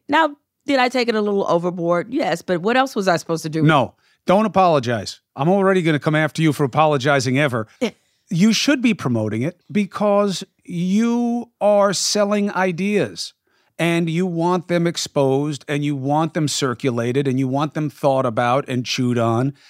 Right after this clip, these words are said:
Speaker 2: And that's why I wanted you on the project. Uh, and that's why I followed your work. You are one of the people, I would say, a precious commodity.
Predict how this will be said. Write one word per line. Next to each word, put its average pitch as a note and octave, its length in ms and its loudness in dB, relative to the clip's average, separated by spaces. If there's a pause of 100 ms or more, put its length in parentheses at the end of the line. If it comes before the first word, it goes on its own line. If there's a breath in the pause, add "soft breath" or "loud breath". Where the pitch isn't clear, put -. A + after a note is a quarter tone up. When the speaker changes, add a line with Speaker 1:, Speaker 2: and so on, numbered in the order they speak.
(260 soft breath)
Speaker 2:
And D#3 240 0
that's F3+ 240 0
why F#3 180 4
I F3 60 2
wanted F3 420 -2
you E3+ 460 -2
on F#3 160 -2
the F#3 80 -4
project. - 580 -4 (400)
Uh, D#3+ 140 2
and D#3 80 0
that's E3+ 180 -2
why E3 240 4
I D#3+ 60 0
followed E3+ 420 0
your E3 100 -2
work. F#3 380 -4 (400)
You E3+ 300 2
are F#3+ 200 4
one D#3+ 320 0
of E3 120 -2
the E3 80 -2
people, D3 340 0
I C#3+ 140 4
would G3 160 0
say, B2+ 440 -4
a C3 120 -4
precious E3+ 560 -2
commodity. A#2+ 720 -2